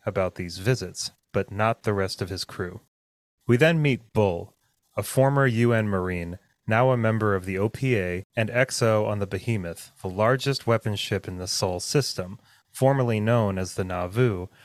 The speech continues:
but commandeered by Fred Johnson during the Eros incident. Just before launch, Bull is demoted to Chief Security Officer as Captain Ashford doesn't want a former Earther as second in command of the O P A's flagship.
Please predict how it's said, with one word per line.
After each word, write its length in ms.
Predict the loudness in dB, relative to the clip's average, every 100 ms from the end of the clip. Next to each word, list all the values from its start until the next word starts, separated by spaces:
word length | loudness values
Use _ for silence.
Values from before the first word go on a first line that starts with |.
| -20 _ -2
but 220 | -2 0
commandeered 640 | 0 2 2 2 2 2
by 160 | 2 0
Fred 320 | 2 0 0
Johnson 480 | 0 -2 -2 -4 -4
during 320 | -6 -6 -6
the 180 | -10 -6
Eros 400 | -2 0 0 -4
incident. 480 | -4 -4 -4 -8 -14 _ _ _ _ _ _ _ _ _ 0
Just 240 | 2 2
before 320 | -2 2 2
launch, 440 | 4 0 -4 -8 -14 _ _
Bull 280 | 4 4 4
is 160 | 0 0
demoted 600 | 0 0 0 -2 -8 -12
to 140 | -12
Chief 300 | -6 -2 -2
Security 600 | -2 -4 0 0 0 -2
Officer 600 | -4 -6 -8 -8 -6 -10 -14 _ _
as 200 | -4 -2
Captain 400 | 0 0 0 -4
Ashford 600 | 0 0 0 -4 -4 -2
doesn't 320 | -2 0 0
want 200 | 0 0
a 40 | -2
former 520 | -2 -2 0 -2 0
Earther 460 | 0 0 -2 -6 -4
as 200 | -6 -4
second 380 | -2 -2 -2
in 100 | -6
command 520 | -6 -6 -4 -4 -6 -6
of 140 | -6
the 140 | -4 -2
O 100 | -2
P 280 | -2 -2 -2
A's 220 | -2 -4
flagship. 680 | -4 -4 -4 -6 -10 -10